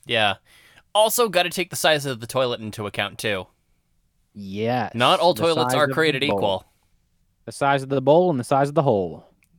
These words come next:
Speaker 2: The hole between the legs. No, not the hole between the, oh,
Speaker 1: Oh.
Speaker 2: never mind.
Speaker 1: Pervert.
Speaker 2: What else we got on tap today, Timbo?
Speaker 1: Well, I thought for this, the last part of this episode,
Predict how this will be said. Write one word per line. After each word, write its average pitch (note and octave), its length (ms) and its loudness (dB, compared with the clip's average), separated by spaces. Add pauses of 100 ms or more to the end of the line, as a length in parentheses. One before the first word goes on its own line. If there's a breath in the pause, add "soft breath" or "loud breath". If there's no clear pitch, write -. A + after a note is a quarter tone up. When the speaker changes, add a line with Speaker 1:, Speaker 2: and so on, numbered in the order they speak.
(160)
Speaker 2:
The G#2 80 -14
hole G#2+ 180 -6
between A2 260 -8
the A2+ 80 -8
legs. G2 260 -8
No, D3 280 4
not D3 200 2
the C#3+ 120 2
hole C#3 120 2
between B2+ 300 -6
the, C3 160 -8
oh, C#3+ 280 6
Speaker 1:
Oh. C3 40 4
Speaker 2:
never A#2+ 440 -2
mind. F2 500 -18 (1200)
Speaker 1:
Pervert. F#2+ 480 0 (880 loud breath)
Speaker 2:
What G#2 140 -8
else G#2+ 180 -6
we G#2+ 80 -8
got G#2+ 160 -2
on G2+ 160 -4
tap G#2+ 260 -4
today, G2+ 240 -10
Timbo? G#2+ 400 -8 (520 soft breath)
Speaker 1:
Well, A#3+ 220 2
I G3 100 2
thought A3+ 340 -2
for E3 680 0 (340 loud breath)
this, - 400 -8 (300)
the C#3+ 300 -8
last C#3+ 240 -2
part D3+ 160 -6
of B2+ 60 -12
this B2 120 -6
episode, A#2+ 540 -4